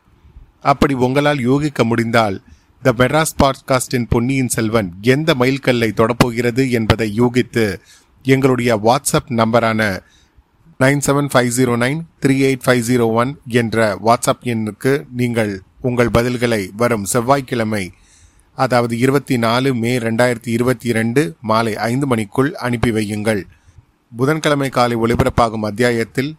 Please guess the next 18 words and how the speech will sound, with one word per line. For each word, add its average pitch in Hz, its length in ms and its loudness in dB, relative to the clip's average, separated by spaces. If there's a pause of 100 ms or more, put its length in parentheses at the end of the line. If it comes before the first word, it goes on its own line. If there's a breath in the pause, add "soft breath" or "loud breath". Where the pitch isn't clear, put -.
(180)
யார் 123 380 0 (480)
வெற்றி 135 280 -2
பெற்றார்கள் 120 540 0
என்பதை 110 540 -2
நான் 113 280 0
அறிவிக்கிறேன். 107 680 -4 (460 soft breath)
நைன் 147 260 4
செவன் 143 280 0
ஃபைவ் 123 260 2
ஜீரோ 120 200 2
நைன் 131 260 0 (380)
த்ரீ - 0 -
எயிட் 135 520 2
ஃபைவ் 123 240 4
ஜீரோ 120 240 4
ஒன் 131 280 0
என்ற 113 560 2 (140)
எண்ணுக்கு 120 600 2